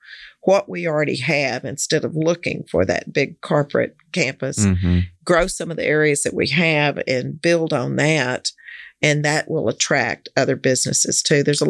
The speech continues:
Speaker 1: lot of moving pieces on it
Speaker 2: Mm-hmm.
Speaker 1: right now, but I'm very pleased with the direction it's all going.
Speaker 2: How do you, how do you balance some of that growth too? I mean, if you see,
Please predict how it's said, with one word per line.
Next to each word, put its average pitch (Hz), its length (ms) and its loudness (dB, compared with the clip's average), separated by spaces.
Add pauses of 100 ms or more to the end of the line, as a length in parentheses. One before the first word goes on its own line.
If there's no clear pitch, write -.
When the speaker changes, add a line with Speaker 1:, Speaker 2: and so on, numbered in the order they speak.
Speaker 1:
lot 214 100 2
of 214 80 -2
moving 170 320 0
pieces 143 440 -2
on - 120 2
it 123 60 2
Speaker 2:
Mm-hmm. 123 100 -2
Speaker 1:
right 123 160 0
now, 131 360 2 (500)
but 151 160 0
I'm 147 280 -2
very 165 260 0
pleased - 440 -2
with - 140 -2
the - 80 2
direction - 540 -2
it's - 180 -4
all 123 180 2
going. - 540 0 (260)
Speaker 2:
How 120 140 -2
do 156 80 -2
you, 185 280 -2
how 110 140 0
do 120 80 0
you 110 80 2
balance 95 840 -2 (140)
some 95 240 2
of 90 60 4
that 85 180 -2
growth 85 480 -2
too? 90 380 -2 (200)
I 95 40 4
mean, 92 160 4
if 90 160 0
you 95 80 2
see, 92 580 2